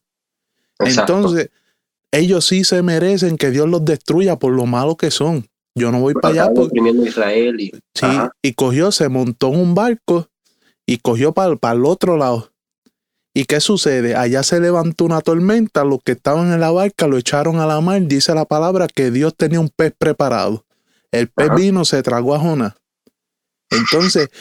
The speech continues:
Speaker 2: muchas veces, <laughs> se, muchas veces, eh, se nos ha enseñado en las escuelas bíblicas que entonces Jonás oró y el pez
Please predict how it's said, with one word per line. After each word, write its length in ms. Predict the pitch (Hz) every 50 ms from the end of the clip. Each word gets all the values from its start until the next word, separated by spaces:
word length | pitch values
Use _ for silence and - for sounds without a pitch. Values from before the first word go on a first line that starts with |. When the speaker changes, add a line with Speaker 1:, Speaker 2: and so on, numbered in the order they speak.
| - - - _
Speaker 2:
muchas 360 | 143 143 135 - 190 175 165
veces, 440 | 160 190 196 185 - 185 160 147 139
<laughs> 680 | 131 - - - - - - - - - - - - _
se, 340 | - - 139 - - 135 127 - -
muchas 420 | 143 139 143 123 - 180 175 156 151
veces, 560 | 175 196 202 185 - - 156 139 135 131 - _ _ _
eh, 280 | - 139 131 127 117 95
se 180 | - - 143 127
nos 160 | 120 120 123
ha 80 | 123
enseñado 560 | 127 135 135 - 170 156 147 151 156 170 175 151
en 60 | 131
las 140 | 127 120 120
escuelas 400 | 113 - - 131 143 147 135 135
bíblicas 680 | 165 180 196 190 180 147 135 113 - 120 120 123 - _ _ _ _ - - _ _ _
que 80 | - 123
entonces 560 | 113 113 - 123 131 147 151 - 175 151 110
Jonás 400 | 113 127 131 127 123 123 131 143
oró 500 | 156 170 175 185 208 214 202 165 147 - _ _ _ _ _ _ _ _
y 120 | - 139 131
el 100 | 120 117
pez 400 | - _ 151 180 214 202 -